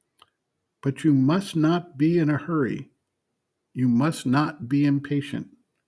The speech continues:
You must be very persevering. You do the wrong thing ten times for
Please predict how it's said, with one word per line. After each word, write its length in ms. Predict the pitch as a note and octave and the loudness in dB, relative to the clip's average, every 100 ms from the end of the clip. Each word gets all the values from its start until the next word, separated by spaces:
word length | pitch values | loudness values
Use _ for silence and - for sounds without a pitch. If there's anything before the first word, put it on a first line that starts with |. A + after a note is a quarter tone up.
| _ _ _ _ _ _ | _ _ _ _ _ _
You 140 | B2 | 0
must 260 | B2+ C#3 C3+ | 2 2 -2
be 140 | - | -2
very 500 | A#2+ A#2 C#3 C#3+ D3 | -2 2 4 4 4
persevering. 920 | C#3+ - C#3 - C3+ C#3+ C3 A#2+ A#2 - _ _ _ _ _ _ _ _ _ _ _ _ _ _ | 2 2 2 2 2 4 4 0 -4 -12 _ _ _ _ _ _ _ _ _ _ _ _ _ _
You 160 | C3 B2+ | 2 2
do 240 | B2 C#3+ | 6 6
the 120 | C#3+ | 6
wrong 420 | C3 C3+ C#3 D#3 D3+ | 4 2 2 2 2
thing 380 | - D3 C#3+ | 4 4 4
ten 360 | C#3+ D#3 E3 E3 | 2 2 2 0
times 540 | - D#3 C#3+ C#3 C#3+ | -2 0 2 0 -2
for 260 | - - - | -4 -8 -4